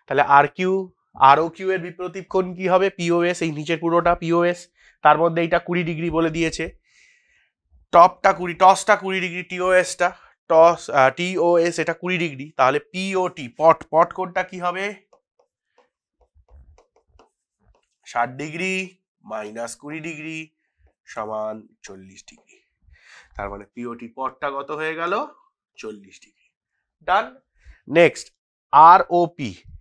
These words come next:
আরওপি, কোথায় আরওপি দেখছি? আরওপি এইটা, এই কোণটা কত? এইটা দেখো ষাট, তাহলে এই কোণটা কত হয়ে যাবে জানি, সন্নিহিত কোণ একশো আশি থেকে মাইনাস হয়ে যাবে,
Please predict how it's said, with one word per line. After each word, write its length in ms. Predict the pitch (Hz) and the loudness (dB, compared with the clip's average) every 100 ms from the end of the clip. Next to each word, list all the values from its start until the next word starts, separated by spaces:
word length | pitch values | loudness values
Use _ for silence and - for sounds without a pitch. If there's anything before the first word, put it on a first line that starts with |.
| _ _ _ _ _ - | _ _ _ _ _ -2
আরওপি, 720 | 131 156 165 - 147 143 117 107 | 4 4 4 0 -4 -4 -12 -8
কোথায় 240 | 151 170 165 | -2 4 6
আরওপি 280 | 165 165 175 170 | 6 2 -4 -2
দেখছি? 240 | 165 - 190 143 | -2 -4 -6 -2
আরওপি 280 | 131 131 139 135 | 0 -2 -6 -8
এইটা, 220 | 110 98 - _ _ _ _ _ _ _ _ 67 _ _ _ _ _ _ _ _ _ _ _ - | -8 -16 -20 _ _ _ _ _ _ _ _ _ _ _ _ _ _ _ _ _ _ _ _ -6
এই 140 | 208 175 | -6 -4
কোণটা 280 | 151 131 139 | -10 -8 -12
কত? 140 | 113 _ _ _ - | -12 _ _ _ -12
এইটা 260 | 147 175 208 | -10 -6 -4
দেখো 160 | 214 220 - | -4 -4 0
ষাট, 260 | 208 190 - - _ _ _ _ _ _ - | 0 0 -6 -20 _ _ _ _ _ _ -10
তাহলে 180 | 131 139 | -8 -8
এই 60 | 160 | -10
কোণটা 240 | 160 165 175 | -10 -4 -2
কত 120 | 170 175 175 | -2 -2 -2
হয়ে 160 | 180 | 0
যাবে 160 | 175 170 156 | -2 0 -2
জানি, 180 | 165 196 - | -2 -8 -6
সন্নিহিত 380 | 170 180 185 190 196 | -6 -6 -10 -10 -6
কোণ 120 | 214 160 | -4 -4
একশো 160 | - 160 | 0 0
আশি 100 | 151 160 | 0 -2
থেকে 140 | 180 180 | 0 2
মাইনাস 280 | 160 170 165 | 2 2 0
হয়ে 160 | 180 175 | 0 4
যাবে, 160 | 180 | 4